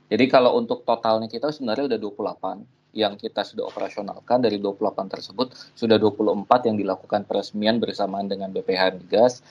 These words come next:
Dalam kondisi ini kita telah lakukan juga peresmian. Nah,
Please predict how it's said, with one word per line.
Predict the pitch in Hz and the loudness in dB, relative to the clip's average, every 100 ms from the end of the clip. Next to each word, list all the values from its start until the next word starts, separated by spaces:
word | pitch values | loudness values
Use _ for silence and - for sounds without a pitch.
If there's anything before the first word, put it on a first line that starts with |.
| - - | -8 2
Dalam | 101 98 | 4 4
kondisi | - 104 98 98 | 0 -4 -4 -6
ini | 98 113 | -6 -6
kita | 113 104 | -4 -6
telah | - 95 | -6 -6
lakukan | - 92 107 95 | -6 -8 -8 -10
juga | 92 92 | -10 -12
peresmian. | - 98 - 110 139 - - - - | -14 -18 -2 0 0 -2 -20 -10 0
Nah, | 107 104 | 0 0